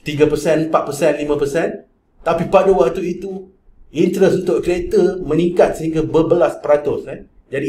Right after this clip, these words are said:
itulah keadaannya apabila stagflation ini berlaku, eh. Jadi kalau inflation keep on persisting, eh, keep on berterusan,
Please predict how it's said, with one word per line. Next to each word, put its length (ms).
itulah 320
keadaannya 800
apabila 400
stagflation 720
ini 160
berlaku, 480
eh. 160
Jadi 320
kalau 400
inflation 880
keep 320
on 240
persisting, 880
eh, 160
keep 320
on 160
berterusan, 800